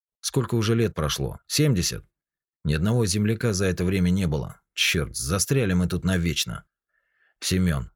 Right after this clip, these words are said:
да если бы не эта зона, мы бы уже лет шестьдесят червей кормили. А так живы-здоровы. И помирать в ближайшие лет сто точно не собираемся.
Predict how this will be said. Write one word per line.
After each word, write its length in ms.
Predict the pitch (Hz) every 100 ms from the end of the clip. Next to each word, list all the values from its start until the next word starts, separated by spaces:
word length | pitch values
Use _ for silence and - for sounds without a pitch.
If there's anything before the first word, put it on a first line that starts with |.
| -
да 120 | 67
если 320 | 87 101 90
бы 160 | 85 92
не 160 | 92
эта 200 | 92 82 78
зона, 340 | 87 92 71
мы 240 | 67 80
бы 160 | 82 87
уже 300 | 82 82 82
лет 220 | 80 82
шестьдесят 600 | - 80 78 90 - 87
червей 400 | - 90 90 85
кормили. 560 | 71 73 69 64 58 - _ _ _ _ _ _ -
А 140 | 73
так 180 | 76 95
живы-здоровы. 880 | 80 104 95 78 85 71 67 58 - _ _
И 80 | 76
помирать 420 | 73 87 95 107
в 40 | 82
ближайшие 580 | 90 85 92 85 78 78
лет 240 | 85 80
сто 240 | - 104
точно 360 | 87 98 87 87
не 100 | 82
собираемся. 760 | - 80 80 73 60 - 52